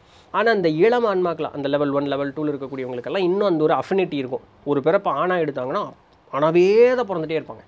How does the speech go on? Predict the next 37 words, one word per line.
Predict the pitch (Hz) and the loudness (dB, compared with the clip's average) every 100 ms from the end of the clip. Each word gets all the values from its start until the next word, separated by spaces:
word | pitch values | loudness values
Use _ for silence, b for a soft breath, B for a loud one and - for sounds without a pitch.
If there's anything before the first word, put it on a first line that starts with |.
| B B B B | B B B B
ஒரு | 220 214 | 2 6
பிறப்பு | 240 214 208 | 4 2 -2
பெண்ணா | |
பிறந்தாங்கன்னா | 226 208 196 185 233 175 | -2 -2 -2 -2 -4 -4
பெண்ணாவே | 175 196 214 233 | -4 0 2 2
தான் | 226 | -2
பிறந்துட்டு | 190 170 147 | -4 -4 -6
இருப்பாங்க. | 135 123 - | -8 -6 0
அடுத்த | 175 202 190 170 | 0 0 2 2
ஒரு | 151 147 139 135 | 2 2 0 -2
ஜெண்டருக்கு | 165 196 175 | -2 -2 -2
வந்து | 151 170 | -2 -2
அவங்க | 147 151 135 | 0 -2 -2
விருப்பப்பட | 143 147 131 | -2 -4 -4
மாட்டாங்க. | 120 117 - - _ B B B B | -8 -10 -16 -20 _ B B B B
அந்த | 202 262 247 | -4 2 2
மாதிரி | 233 220 | 2 0
இருக்கக்கூடிய | 202 190 185 180 | -4 -4 -2 0
ஆன்மாக்கள்லாம் | 175 175 160 160 175 | 0 -2 0 0 0
ஒண்ணா | 160 160 160 | 0 -2 -4
சேர்ந்தது | 156 147 147 143 | -4 -2 -4 -4
அப்படின்னு | 135 | -6
சொன்னா, | 123 127 185 135 131 202 - | -6 -4 -2 -2 -4 -8 -6
அங்க | 165 156 147 - 160 | 0 0 0 -4 -2
ஜாலியெல்லாம் | 202 202 180 170 165 | 2 2 2 0 -2
சிரிச்சு | 165 156 | -6 -4
பேசி | 151 143 156 | -6 -6 -4
எல்லாம் | 143 135 | -4 -4
விளையாண்டுட்டு | 139 135 131 | -4 -6 -8
இருப்பாங்களா. | 123 127 | -10 -8
அப்ப | 139 156 | -6 -4
அங்க | 143 | -4
இருக்கக்கூடிய | 147 151 156 | -8 -8 -6
அந்த | 139 | -6
பெண்கள், | 147 151 151 165 | -6 -6 -6 -2
இதெல்லாம் | 190 220 | 0 2
ஒவ்வொரு | 214 190 | 2 2